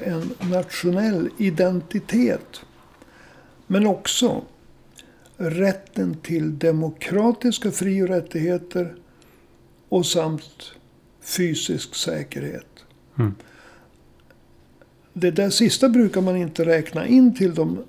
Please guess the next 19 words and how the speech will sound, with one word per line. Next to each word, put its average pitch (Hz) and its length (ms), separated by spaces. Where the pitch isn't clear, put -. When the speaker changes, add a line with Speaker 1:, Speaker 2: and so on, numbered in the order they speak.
Speaker 1:
nationella 175 680
rättigheterna, 160 720
men 180 220
alla 233 420
krig 156 460
och 165 120
all 220 140
terror 151 500
sedan 190 240
slutet 254 580
på 208 80
andra 170 280
världskriget 165 760
gör 165 280
att - 180
frågan 226 480
om 214 160
fysisk - 920
säkerhet 180 800